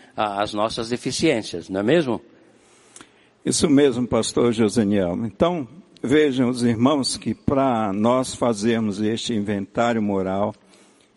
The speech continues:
Speaker 2: essa listagem dos nossos defeitos, nós precisamos olhar pra dentro de nós. Nós precisamos olhar para o nosso passado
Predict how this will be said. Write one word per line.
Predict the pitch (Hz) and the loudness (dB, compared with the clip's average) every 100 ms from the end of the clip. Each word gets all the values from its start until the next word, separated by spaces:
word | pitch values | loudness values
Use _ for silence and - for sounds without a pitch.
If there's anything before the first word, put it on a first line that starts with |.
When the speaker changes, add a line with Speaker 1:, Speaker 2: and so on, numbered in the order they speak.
| _ - | _ -14
Speaker 2:
essa | 95 - 107 104 92 | -10 -2 0 0 -2
listagem | 101 120 - - 127 139 139 120 101 90 85 - - | 0 -2 -2 -4 0 2 0 0 -2 -4 -6 -16 -14
dos | 92 101 92 | -6 -6 -2
nossos | 98 104 - 107 98 | -2 -2 -4 -6 -2
defeitos, | 101 - 107 113 - - - _ - _ - | -2 0 2 2 -2 -10 -14 _ -20 _ -10
nós | 95 95 | -6 -4
precisamos | - 117 120 101 113 110 | -2 -2 -2 0 0 2
olhar | 110 104 104 | 2 2 -2
pra | - 104 | -2 -4
dentro | 90 107 117 127 | 0 -2 0 -2
de | 107 107 | 0 0
nós. | 95 95 101 - - _ _ _ _ - | 2 0 -2 -8 -14 _ _ _ _ -4
Nós | 101 - | -2 0
precisamos | 120 113 123 104 113 110 104 | -2 0 -2 0 2 2 2
olhar | 104 104 127 139 | 2 2 0 0
para | 139 120 | -2 0
o | |
nosso | 104 104 104 - | 2 0 -2 -4
passado | 110 90 - 117 113 123 165 | -4 -4 -4 0 0 -2 -6